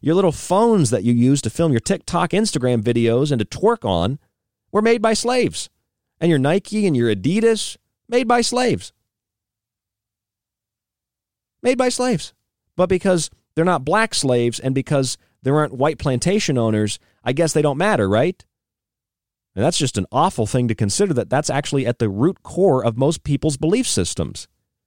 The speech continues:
You know how many Muslims are in Chinese concentration re-education camps right now? Millions of Muslims. Falun Gong,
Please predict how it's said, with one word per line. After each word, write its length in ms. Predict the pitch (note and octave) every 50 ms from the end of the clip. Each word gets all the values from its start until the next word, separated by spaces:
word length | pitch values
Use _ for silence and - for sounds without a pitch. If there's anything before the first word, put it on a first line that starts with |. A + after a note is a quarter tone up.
| _ _ _ _ _ _ _ _ _ _ _ _ _ _ _ _ _ _ _ _ _ _ _ _ _ _ _ _ _ _ _ _ _ _ _ _ _ _ _ _ _ _ _ _ _ _ _ _ _ _ _ _ _ _ _ _ _ _ _ _ _ _ _ _ _ _ _ _ _ _ _ _ _ _ _
You 80 | - D3
know 80 | F3
how 40 | G3
many 100 | G#3 F#3+
Muslims 720 | C#3 A2 G#2 A2+ B2+ D#3 D#3 E3 F#3+ G#3 G#3+ G3+ G3 - - _ _ _ _ _ _ _ _ _ _ _ _ _ _ _ _ _ _ _ _ _ _ _ _ _ _ _ _ _ _ _ _ _ _ _ _ _
are 120 | A2 C3 D3
in 80 | C#3+
Chinese 400 | C3+ - E3+ F3 G3+ G3 F3+ E3+
concentration 640 | - F3 F3 F3+ - D3+ C3+ - E3 F3+ - D3+ C3
re-education 580 | D3+ F3 E3 B2+ A2 - C#3 D#3 E3 - E3+
camps 280 | D#3+ F#3 F#3 F#3 F3 -
right 160 | G3 F3+ -
now? 260 | F3+ F#3+ F#3+ F#3+ F3+ - _ _
Millions 580 | - G2+ G#2 A#2+ F3 A3+ A#3 A#3+ G#3+ F3 D3 A#2+
of 80 | A#2+ G2+
Muslims. 520 | G#2 G2 E2+ D#2+ D#2 D#2+ D2 C#2+ - - - - _ _ _ _ _ _ _ _ _ _
Falun 520 | _ - - G#3+ A#3 A3+ A3 G#3 G3 F#3 D#3
Gong, 440 | C#3 E3 F#3+ F#3 D3 G2+ E2 D2+